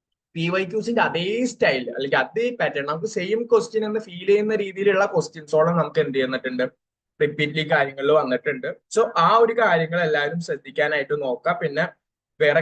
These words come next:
കൺഫ്യൂഷൻസ് കാര്യങ്ങളൊക്കെ ആർക്കെങ്കിലും എന്തെങ്കിലും ഉണ്ടെങ്കിൽ നമുക്കിപ്പോ അഡ്രസ് ചെയ്തിട്ട് അത് ക്ലിയർ ചെയ്യാം ട്ടോ. ഓക്കെ, so ഇതാണ് നമ്മുടെ എക്സാം അനാലിസിസ് ആയിട്ട് വരുന്നത്. എക്സാം ഈസി ആയിരുന്നു, പേപ്പർ ടു വളരെ ഈസി ആയിരുന്നു,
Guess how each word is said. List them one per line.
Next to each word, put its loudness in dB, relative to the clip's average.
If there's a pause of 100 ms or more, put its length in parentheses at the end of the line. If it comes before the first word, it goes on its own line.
കൺഫ്യൂഷൻസ് -4
കാര്യങ്ങളൊക്കെ 2
ആർക്കെങ്കിലും -4
എന്തെങ്കിലും -4
ഉണ്ടെങ്കിൽ -2
നമുക്കിപ്പോ -6 (120)
അഡ്രസ് -6
ചെയ്തിട്ട് -4
അത് -4 (300)
ക്ലിയർ -2
ചെയ്യാം -2
ട്ടോ. -12 (240)
ഓക്കെ, 0 (540)
so 0 (120)
ഇതാണ് 0
നമ്മുടെ 0
എക്സാം -2
അനാലിസിസ് -2
ആയിട്ട് 0
വരുന്നത്. -2 (240)
എക്സാം -4
ഈസി -8
ആയിരുന്നു, -4
പേപ്പർ -6 (100)
ടു -12 (100)
വളരെ 2 (100)
ഈസി -6 (100)
ആയിരുന്നു, -12